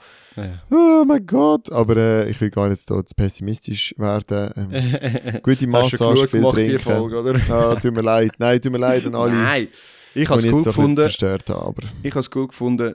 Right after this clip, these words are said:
Speaker 1: dass man auch mal die Seite sieht, vor allem auch die, die Einblick bekommt. Ist ja auch nicht ganz selbstverständlich. Man
Speaker 2: Ich
Speaker 1: kann
Speaker 2: muss
Speaker 1: einfach
Speaker 2: ganz
Speaker 1: nicht
Speaker 2: ehrlich sagen, ich
Speaker 1: davon.
Speaker 2: kenn's ja selber auch noch nicht so. Ich ha-,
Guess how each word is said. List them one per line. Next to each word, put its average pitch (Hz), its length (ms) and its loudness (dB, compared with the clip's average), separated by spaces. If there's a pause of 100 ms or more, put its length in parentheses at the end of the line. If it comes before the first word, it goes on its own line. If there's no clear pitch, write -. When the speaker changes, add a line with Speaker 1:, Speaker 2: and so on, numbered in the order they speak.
Speaker 1:
dass 113 160 -6
man 113 140 -2
auch 110 100 -2
mal 101 220 -2 (340)
die 113 200 -6
Seite - 420 -12
sieht, - 280 -8
vor 120 140 -8
allem 107 200 -4
auch 104 120 -6 (140)
die, 104 140 -10 (280)
die 123 160 -2 (160)
Einblick 151 380 -8
bekommt. 143 580 -8 (720)
Ist - 160 -20
ja 101 100 -12
auch 95 220 -8
nicht 190 140 -10
ganz 180 220 -10
selbstverständlich. 170 680 -12
Man 87 80 -16
Speaker 2:
Ich 87 60 -16
Speaker 1:
kann 104 140 0
Speaker 2:
muss 113 120 0
Speaker 1:
einfach - 60 -8
Speaker 2:
ganz 110 180 -2
Speaker 1:
nicht 113 80 2
Speaker 2:
ehrlich 110 160 -2
sagen, 110 360 -2
ich 101 120 -4
Speaker 1:
davon. - 80 -18
Speaker 2:
kenn's 104 240 -4
ja 104 60 -8
selber 113 440 -2
auch 117 60 -4
noch 117 160 -4
nicht 120 180 -8
so. 120 180 0
Ich 107 140 -2
ha-, 104 220 -6